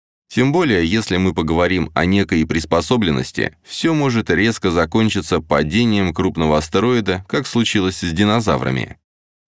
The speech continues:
При таком инциденте вдруг оказывается, что вершиной эволюции все это время были тараканы или тихоходки, чьи тела могут пережить массовый кризис.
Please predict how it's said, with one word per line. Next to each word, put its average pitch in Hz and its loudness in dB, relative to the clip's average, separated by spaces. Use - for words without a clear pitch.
При 87 2
таком 87 2
инциденте 85 0
вдруг 85 -2
оказывается, 92 0
что - -2
вершиной 113 2
эволюции 104 0
все 101 0
это 92 2
время 101 2
были 85 0
тараканы 87 2
или 95 -2
тихоходки, 80 -2
чьи 95 -2
тела 98 2
могут 95 0
пережить 82 0
массовый 80 0
кризис. 62 -4